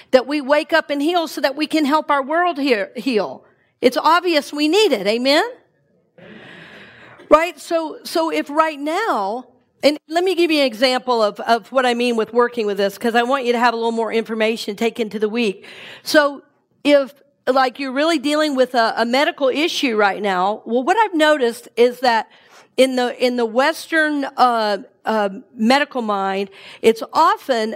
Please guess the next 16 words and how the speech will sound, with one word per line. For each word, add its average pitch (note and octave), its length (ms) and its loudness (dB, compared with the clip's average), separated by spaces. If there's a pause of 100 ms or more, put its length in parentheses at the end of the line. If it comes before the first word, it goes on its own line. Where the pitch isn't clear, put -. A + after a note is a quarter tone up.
(140)
very C#4 380 2
limiting C#4+ 840 0 (380)
in A#3 100 4
the A#3+ 80 0
way C4 180 2
you're C4+ 220 -4
supposed - 600 -4
to A3 420 0
look A#3+ 260 0
at C4 120 -2
the A#3+ 180 -2
illness. G#3 580 -6 (540)
It's - 240 2
usually C4+ 540 -2
pills E4 600 -2
first, A#3+ 680 0